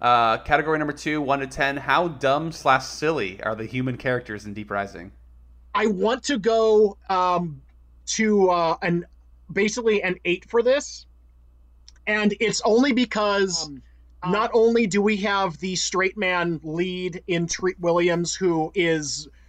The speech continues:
Speaker 2: trying to hang on to that title, but is constantly doing his Spielbergian humor whenever he can. We have, uh, Famke Janssen, who is essentially a comical thief. It seems almost like, uh, uh,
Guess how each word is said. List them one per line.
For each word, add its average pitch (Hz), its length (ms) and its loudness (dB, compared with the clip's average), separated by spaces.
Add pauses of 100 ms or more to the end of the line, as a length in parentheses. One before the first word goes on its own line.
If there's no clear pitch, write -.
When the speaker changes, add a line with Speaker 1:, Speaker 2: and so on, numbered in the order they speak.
(140)
Speaker 2:
trying 214 640 2
to 233 120 2
hang 208 240 0
on 196 360 2
to 220 120 -4
that 175 240 -2
title, 185 460 2
but 170 280 0 (380)
is 185 180 0
constantly 208 560 0
doing 196 320 4
his 180 320 -4
Spielbergian 180 680 0
humor 202 400 0
whenever 165 320 0
he 165 100 -4
can. 170 500 -6 (720)
We 208 200 2
have, 190 360 2
uh, 165 260 2
Famke 214 300 0
Janssen, 175 640 0
who 180 260 2
is 170 240 0
essentially 190 920 0 (500)
a 175 380 2 (520)
comical 214 720 2 (180)
thief. 208 520 -4
It - 240 -8
seems 247 280 -2
almost 220 440 2
like, 185 320 0
uh, 165 260 2
uh, 160 240 2